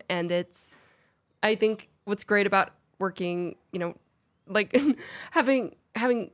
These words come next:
being intimate with a partner is that, you know, you can work on these things and work together, and you don't kinda, your partner will learn this insecurity, and then, like, they'll know it. And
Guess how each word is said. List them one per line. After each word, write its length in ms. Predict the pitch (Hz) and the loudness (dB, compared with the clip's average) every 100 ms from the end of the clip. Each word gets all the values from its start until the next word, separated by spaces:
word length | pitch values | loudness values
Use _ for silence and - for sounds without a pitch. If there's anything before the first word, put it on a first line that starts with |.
| - | -10
being 200 | 214 294 | -2 2
intimate 320 | 262 240 247 202 | 2 2 0 0
with 100 | 220 | -2
a 60 | |
partner 440 | 180 214 220 202 190 | -2 0 2 2 2
is 140 | 185 | 2
that, 140 | 185 180 | 0 0
you 60 | |
know, 60 | 190 | 0
you 160 | 185 208 | 0 -2
can 340 | 240 202 180 - _ _ _ _ - | -2 -2 -4 -12 _ _ _ _ -18
work 540 | 175 180 175 214 208 | -12 -8 0 2 2
on 100 | 208 | 2
these 240 | 190 190 - | 2 0 -2
things 460 | 190 180 175 175 | -2 0 0 0
and 180 | 170 165 - | -2 -6 -6
work 220 | 185 196 | -2 -2
together, 680 | - 220 202 190 185 180 175 | -2 2 2 4 4 4 4
and 360 | 160 170 165 165 | 2 0 -2 0
you 60 | |
don't 260 | 190 190 185 _ - | 2 2 0 _ -12
kinda, 460 | 214 196 185 175 - _ _ _ - 202 - _ | -2 2 2 -2 -8 _ _ _ -10 -10 -10 _
your 180 | 190 254 | 2 2
partner 340 | 262 247 226 | 4 4 4
will 220 | 214 202 190 | 4 2 2
learn 220 | 208 208 | 2 4
this 180 | 196 196 | 0 -2
insecurity, 640 | 190 190 196 185 175 175 | -8 -6 -2 0 0 0
and 100 | 175 | 0
then, 200 | 175 170 | 0 0
like, 260 | 160 160 _ - | -2 -4 _ -2
they'll 200 | 220 208 | 2 4
know 240 | 208 233 | 4 4
it. 200 | 131 - - | 2 -4 -6
And 340 | 175 175 175 | 0 0 -2